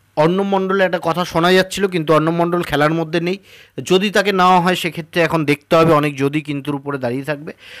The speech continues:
আর যদি এই মুহূর্তে খেলা ভারতীয়, আহ, ডিফেন্ডারদের মধ্যে কাউকে ভালো নিতে পারে,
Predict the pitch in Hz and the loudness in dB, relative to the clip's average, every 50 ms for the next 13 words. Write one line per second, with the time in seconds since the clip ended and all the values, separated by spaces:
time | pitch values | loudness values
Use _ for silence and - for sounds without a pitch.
0 | - - - 120 127 123 131 170 170 180 208 202 - 156 175 180 180 190 190 190 | -12 -4 -2 -2 0 2 2 2 2 4 0 0 0 2 2 2 4 2 2 0
1 | 185 175 - 208 180 180 175 175 175 151 151 139 147 151 - 170 170 175 175 - | -2 0 -2 -2 0 2 2 4 4 4 4 2 2 0 0 0 2 2 0 -2
2 | - - - _ _ 135 131 127 127 123 123 120 120 131 - _ _ _ _ _ | -6 -16 -20 _ _ 2 4 6 6 4 4 2 -2 -10 -18 _ _ _ _ _
3 | _ _ _ _ _ _ _ _ _ - 147 147 147 135 185 196 196 208 185 185 | _ _ _ _ _ _ _ _ _ -8 -2 2 2 4 4 2 2 0 -2 -2
4 | 202 196 196 185 175 185 180 160 151 147 175 165 135 135 139 151 165 156 151 147 | -4 -4 -4 -4 -4 -2 0 0 0 0 0 -4 -2 -2 -2 -2 -2 -2 -4 -4
5 | 147 190 180 180 190 190 220 | -2 -2 0 0 0 -2 -2